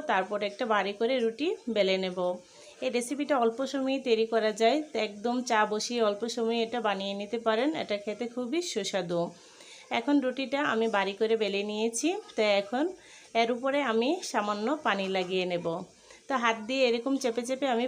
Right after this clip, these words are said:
পানিটা লাগিয়ে নিচ্ছি। তার উপরে আমি সামান্য সাদা তিল ছিটিয়ে দেব। তো আমি কিভাবে চেপে চেপে রুটিটার গায়ে পানিটা লাগিয়ে নিচ্ছি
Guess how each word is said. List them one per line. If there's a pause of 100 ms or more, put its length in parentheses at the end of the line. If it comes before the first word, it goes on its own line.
পানিটা
লাগিয়ে
নিচ্ছি। (280)
তার
উপরে
আমি (100)
সামান্য (140)
সাদা (100)
তিল (260)
ছিটিয়ে
দেব। (2000)
তো
আমি
কিভাবে
চেপে
চেপে (320)
রুটিটার (140)
গায়ে (100)
পানিটা
লাগিয়ে
নিচ্ছি